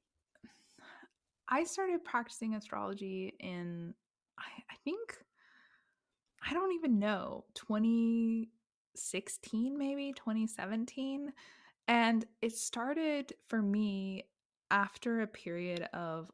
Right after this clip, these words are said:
a lot of, um,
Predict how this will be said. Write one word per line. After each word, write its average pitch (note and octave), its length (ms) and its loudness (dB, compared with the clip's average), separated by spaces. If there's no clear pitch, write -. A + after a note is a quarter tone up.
a F3+ 40 -4
lot E3 600 0
of, D3+ 360 -6
um, D3+ 640 -8